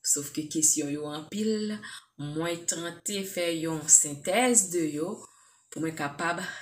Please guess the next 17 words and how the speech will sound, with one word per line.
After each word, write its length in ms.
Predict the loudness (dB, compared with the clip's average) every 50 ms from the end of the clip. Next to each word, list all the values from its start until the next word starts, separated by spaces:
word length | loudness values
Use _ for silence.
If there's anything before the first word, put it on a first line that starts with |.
| -16 _ -16 -14 -10 -6 -2
reponn 560 | 0 0 0 -2 -4 -6 -6 -4 -4 -4 -4 -2
yo 160 | 0 2 0 0 -2 -6 -12 -20 _ -20 -20 _ _ _ 0
sou 320 | 2 4 4 4 4 6
sa 320 | 6 6 8 6 4 0 0
ki 240 | -2 -6 -8 -8 -6 -4
gen 240 | -4 -4 -2 -2 -2
awè 640 | -2 -2 -2 -2 -2 -2 -2 -2 -4 -4 -6 -8
ak 340 | -4 -2 -2 -2 -2 -6 -14 _ _ _ -8 -4
medsin 560 | -4 -4 -2 -2 -2 0 0 0 -2 -4 -6 -8 -12 -12 -8 -6
natirèl. 720 | -4 -4 -4 -4 -2 -4 -4 -4 -6 -8 -10 -10 -12 -14 _ _ _ _ _ _ -20 -20 -20 _ _ _ _ _ _ _ _ _ _ 4 6
Ou 120 | 8 8
menm 360 | 8 6 4 2 0 -2 -2 -2
tou, 300 | 0 2 2 2 0 -2
ou 80 | -6 -4
kapab 360 | -4 -4 -2 -2 -4 -4 -4 -4
toujou 540 | -2 0 2 2 2 2 0 -2 -4 -4 -4
poze 400 | -2 0 0 0 0 0 0